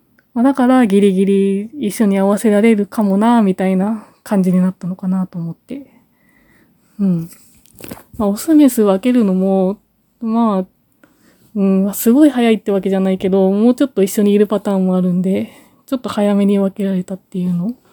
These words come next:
もあるのかもしれないですね。うん。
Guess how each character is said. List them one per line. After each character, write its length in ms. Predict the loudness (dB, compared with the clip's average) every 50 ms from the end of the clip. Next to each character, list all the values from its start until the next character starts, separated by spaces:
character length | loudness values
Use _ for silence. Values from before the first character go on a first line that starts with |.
| _ _ -8
も 160 | -6 -2 -2
あ 40 | -2
る 100 | 0 -2
の 100 | -2 -4
か 140 | -6 -8 -10
も 100 | -10 -10
し 120 | -10 -8
れ 100 | -6 -4
な 100 | -4 -4
い 60 | -4
で 80 | -6 -10
す 140 | -8 -6 -4
ね。 300 | -4 -4 -4 -6 -8 _ _ _ _ _ _ _ _ _ _ _ _ _ -4
う 60 | -2
ん。 380 | 0 0 0 0 -2 -6 -10